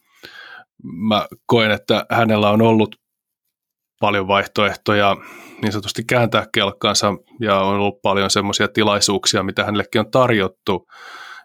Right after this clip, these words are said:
ja joista olisi voinut ottaa kiinni ja <clears throat> tavallaan lähteä tälle kapealle, mutta varmalle leivälle, mihin ei liity se, että virutaan ranskalaisessa vankilassa ja tullaan Suomeen vastaamaan tämmöisistä rikoksista. Et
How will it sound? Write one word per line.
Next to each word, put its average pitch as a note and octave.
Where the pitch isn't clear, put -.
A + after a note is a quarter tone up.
ja F#2+
joista G2+
olisi G#2
voinut A#2
ottaa G2
kiinni G2
ja F#2
<clears throat> -
tavallaan G2+
lähteä G2+
tälle F#2
kapealle, A2+
mutta G2+
varmalle A2
leivälle, F#2+
mihin G2+
ei G#2
liity F#2
se, G2
että F#2
virutaan F#2+
ranskalaisessa F#2+
vankilassa F#2+
ja F#2
tullaan F#2+
Suomeen F#2+
vastaamaan G2
tämmöisistä G2
rikoksista. G#2+
Et G2